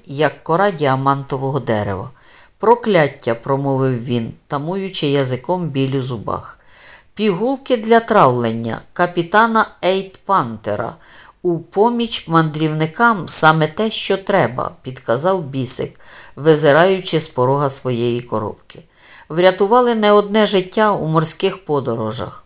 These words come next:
Ой, не одне. Ну, звісно, ти використовуєш їх як рятівне коло чи просто згодовуєш акулам і спостерігаєш, як вони типу тонуть. А в пляшках що, отрута?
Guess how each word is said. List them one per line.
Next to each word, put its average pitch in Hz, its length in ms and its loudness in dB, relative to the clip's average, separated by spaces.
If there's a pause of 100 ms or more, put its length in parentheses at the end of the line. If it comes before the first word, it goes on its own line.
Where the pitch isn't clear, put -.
(140)
Ой, 190 300 0
не 226 180 -2
одне. 160 460 -4 (580)
Ну, 247 200 0
звісно, 190 640 0 (340)
ти 226 140 6
використовуєш 196 1000 4
їх 147 340 -4
як 151 220 4
рятівне 190 540 4
коло 139 540 2 (280)
чи - 160 -2
просто 170 720 0 (140)
згодовуєш 180 1000 0
акулам 131 600 -4 (380)
і 202 120 2
спостерігаєш, 170 1000 2
як 156 340 2
вони 165 240 0
типу 160 500 -4
тонуть. 247 540 -8 (520)
А 202 100 4
в 233 140 2
пляшках 175 580 0
що, - 440 -2
отрута? 254 600 -4